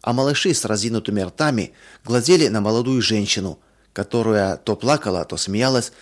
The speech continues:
обнимая и целуя Вероничку. Вдруг Фирман подошел к лесничему и, взяв обе руки, с волнением проговорил: «Павел, я с радостью оставлю тебя у себя на службе до самой твоей смерти.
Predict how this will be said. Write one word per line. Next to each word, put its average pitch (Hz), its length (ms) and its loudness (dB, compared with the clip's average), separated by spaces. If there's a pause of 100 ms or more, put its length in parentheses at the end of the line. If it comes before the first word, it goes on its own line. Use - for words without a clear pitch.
(200)
обнимая 131 480 -2
и - 100 -8
целуя 117 440 0
Вероничку. 101 760 -6 (640)
Вдруг 151 280 -2
Фирман 151 460 2
подошел 113 440 0
к - 80 -10
лесничему 113 640 -2 (280)
и, 123 120 0
взяв 147 320 0
обе 120 260 2
руки, 117 340 0
с - 140 -6
волнением 107 480 0
проговорил: 107 640 -2 (840)
«Павел, 101 320 -4 (600)
я 113 140 -2
с - 120 -4
радостью 107 540 -2
оставлю 107 440 -2
тебя 90 280 -4
у 92 60 -6
себя 101 300 -4
на 98 100 -4
службе 95 460 -6 (280)
до 98 120 -6
самой 127 340 -2
твоей 90 240 -4
смерти. - 640 -8